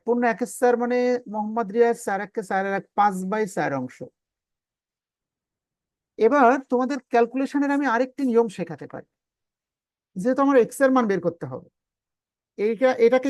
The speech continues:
স্থির করে রেখে এই সম্পূর্ণটা ওপাশে নিয়ে যাব। ম্যাথমেটিক্সের একটি ভাষা হলো, গুণ যদি অপোজিটে যায়,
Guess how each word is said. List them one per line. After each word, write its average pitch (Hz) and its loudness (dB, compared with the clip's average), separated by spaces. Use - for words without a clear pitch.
স্থির 285 -2
করে 220 4
রেখে 180 2
এই 220 -6
সম্পূর্ণটা 262 -2
ওপাশে 202 -6
নিয়ে 156 -8
যাব। 139 -14
ম্যাথমেটিক্সের 254 -2
একটি 262 -6
ভাষা 208 2
হলো, 196 4
গুণ 262 4
যদি 294 0
অপোজিটে 247 2
যায়, 185 2